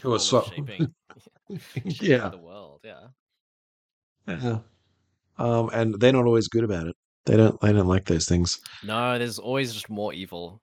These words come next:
Speaker 2: 'cause more evil is more interesting. <laughs>
Speaker 1: Yeah. And what, I'm just wondering where this idea comes from. Do you think it's because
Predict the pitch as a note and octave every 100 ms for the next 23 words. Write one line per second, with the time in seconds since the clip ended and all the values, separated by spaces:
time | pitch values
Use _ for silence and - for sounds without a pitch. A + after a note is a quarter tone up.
0 | _ - F2 - G#2+ F#2+ F2+ E2+ E2+ -
1 | _ F2+ - - - - G#2+ - - _
2 | _ _ _ _ _ _ _ _ _ -
3 | E2+ E2 - _ _ _ _ _ - -
4 | _ C#3+ E3+ E3+ - C3+ E3+ F#3 E3+ D3+
5 | C#3 B2 A2+ F#2+ G2 G2+ G2+ A#2 G#2 G2
6 | F#2 F#2 E2+ - F2+ D2+ D#2 A#2 A#2+ D3
7 | E3+ E3 - - - _ _ _ _ A#2+
8 | A2 A2+ G2